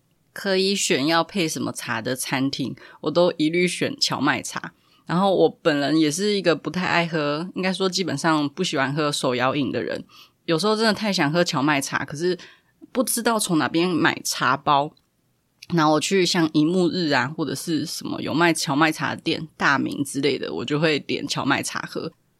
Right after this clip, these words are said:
后来终于让我在家乐福找到有一个什么牛蒡荞麦茶哦，反正我现在就是家里囤一堆，然后有事没事就拿来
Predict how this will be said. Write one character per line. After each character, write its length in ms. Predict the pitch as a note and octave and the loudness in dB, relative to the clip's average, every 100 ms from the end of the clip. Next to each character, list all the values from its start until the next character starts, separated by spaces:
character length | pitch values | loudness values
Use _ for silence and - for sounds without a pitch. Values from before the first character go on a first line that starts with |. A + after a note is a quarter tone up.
| _ | _
后 280 | - B3 G3 | -8 -2 0
来 180 | D3+ D3 | 0 0
终 240 | D#3 F#3 | 0 2
于 60 | E3 | 2
让 200 | F3+ D#3+ | 4 2
我 120 | C3 | 0
在 180 | C3+ E3+ | 0 0
家 300 | E3 E3 D#3+ | 0 -2 0
乐 120 | D#3+ | -2
福 240 | D#3 - | -4 -10
找 220 | C3 B2 A#2+ | -8 -6 -2
到 420 | D3 D3 C3+ - | 0 0 0 -6
有 180 | B2 C3+ | -6 -6
一 60 | E3 | 0
个 200 | F3+ D3+ | 2 2
什 60 | |
么 160 | C#3 A#2+ | 0 0
牛 260 | C#3 C3+ | 0 0
蒡 300 | D3 F3+ D#3 | 0 0 0
荞 240 | C3 C#3+ A2 | 0 -2 -2
麦 220 | C#3+ C#3 | 0 0
茶 200 | - - | -4 -8
哦， 260 | - - - - - | -8 -10 -12 -20 -14
反 100 | - | 0
正 80 | E3 | 2
我 80 | E3 | 2
现 80 | F#3 | 2
在 140 | F#3 | 2
就 140 | F#3 F#3+ | 2 2
是 80 | |
家 160 | F#3 F3+ | 4 4
里 100 | E3 | 2
囤 220 | C3+ C#3 | 0 0
一 80 | D#3 | 0
堆， 320 | - D3 C3+ | 0 0 0
然 120 | B2+ | -2
后 140 | C3+ D3+ | -2 -2
有 140 | C#3+ | -2
事 160 | B2 D#3+ | -4 -4
没 100 | C3 | -4
事 160 | C3+ | -4
就 160 | C#3+ C#3+ | -2 -2
拿 140 | C3 | -2
来 120 | - | -4